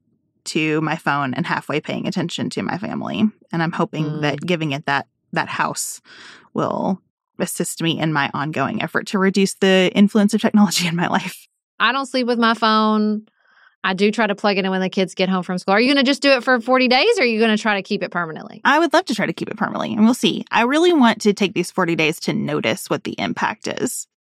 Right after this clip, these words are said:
Speaker 2: Yeah.
Speaker 1: I think that's gonna be an important part of the practice for me.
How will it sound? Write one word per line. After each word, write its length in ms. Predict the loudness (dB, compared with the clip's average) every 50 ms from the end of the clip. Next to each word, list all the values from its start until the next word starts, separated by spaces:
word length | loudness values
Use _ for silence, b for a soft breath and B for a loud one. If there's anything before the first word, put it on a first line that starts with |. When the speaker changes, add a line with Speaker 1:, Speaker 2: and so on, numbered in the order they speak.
| _ _ -10
Speaker 2:
Yeah. 260 | -8 -6 -6 -6 -8 -10 _ 0
Speaker 1:
I 80 | 2 4
think 140 | 4 4
that's 160 | 2 0 -2 -4
gonna 180 | -6 -6 -6
be 80 | -4 -4
an 80 | -4
important 380 | -4 -4 -2 -4 -4 -4 -4 -4
part 120 | -4 -6
of 60 | -8 -8
the 80 | -10
practice 400 | -10 -10 -10 -10 -10 -12 -12 -12
for 140 | -12 -10 -10
me. 100 | -6 -4